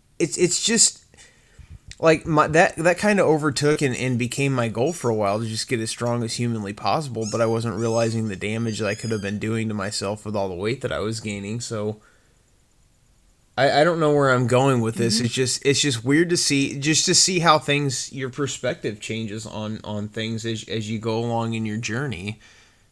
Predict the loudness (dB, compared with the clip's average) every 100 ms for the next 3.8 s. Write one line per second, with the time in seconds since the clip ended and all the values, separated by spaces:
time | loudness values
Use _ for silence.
0 | -10 -6 -4 -4 -6 -10 -18 _ _ 2
1 | 4 6 4 2 2 0 2 2 2 2
2 | 0 -2 -4 -4 0 0 0 -4 -6 -6
3 | -6 -4 -4 -2 -4 -2 -4 -8